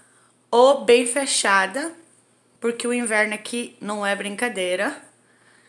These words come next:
Eu posso usar ele assim, tá? Deixa eu te mostrar o que, que eu ia fazer agora. Ah, isso aqui. A lã nos Estados Unidos é a Hometown da Lion Brand.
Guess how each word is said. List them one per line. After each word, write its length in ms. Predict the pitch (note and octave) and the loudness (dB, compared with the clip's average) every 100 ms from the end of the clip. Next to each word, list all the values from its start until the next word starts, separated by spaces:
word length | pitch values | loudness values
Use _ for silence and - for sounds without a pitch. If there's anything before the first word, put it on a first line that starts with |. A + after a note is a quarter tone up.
| _ _ _ _ _ | _ _ _ _ _
Eu 80 | - | -4
posso 280 | A3+ A3+ B3 | 2 2 4
usar 260 | A#3 G#3+ | 4 4
ele 320 | G#3+ G#3 A3 - | 2 -2 -6 -2
assim, 600 | - - - A#3+ E3 - _ _ _ _ _ _ _ | 4 6 6 2 -4 -16 _ _ _ _ _ _ _
tá? 320 | E3 F#3+ C4+ - - - - - _ _ _ _ _ _ | -4 -2 -4 -14 -20 -20 -20 -20 _ _ _ _ _ _
Deixa 300 | - G#3+ - | -10 -6 -6
eu 80 | G#3 | -8
te 100 | - | -8
mostrar 520 | G#3+ G3 G3+ G3+ F#3 | -8 -6 -6 -6 -6
o 40 | F#3 | -8
que, 120 | G3 | -12
que 60 | G3 | -8
eu 40 | |
ia 140 | F#3+ | -6
fazer 260 | G3+ G3 F#3 | -6 -6 -6
agora. 420 | F3+ F#3+ G#3 - - | -2 0 0 0 -6
Ah, 180 | - - | -8 -8
isso 260 | - - A3+ | -6 -4 -4
aqui. 260 | - - _ - _ - - _ _ _ _ _ - - - - _ _ _ - - - - - - | -8 -16 _ -20 _ -16 -16 _ _ _ _ _ -20 -20 -20 -20 _ _ _ -20 -18 -18 -18 -20 0
A 120 | A3+ B3+ | 4 6
lã 320 | B3+ C4 B3+ | 8 8 6
nos 200 | B3 A#3+ | 4 4
Estados 480 | B3+ C4 A#3+ A#3 A#3 | 4 4 4 4 2
Unidos 380 | A3 A3 G3+ | 2 -4 -4
é 160 | G#3+ F#3+ | 0 0
a 100 | F#3+ | 0
Hometown 720 | A3 A#3+ A#3+ A#3 G#3+ G#3 G3+ | 2 2 2 2 2 2 0
da 360 | F#3+ F#3 F3+ F3+ | 0 2 2 2
Lion 400 | F#3 G#3+ C4+ D4+ | 2 2 2 2
Brand. 460 | D4+ C#4 D4 D4+ | 4 4 4 -2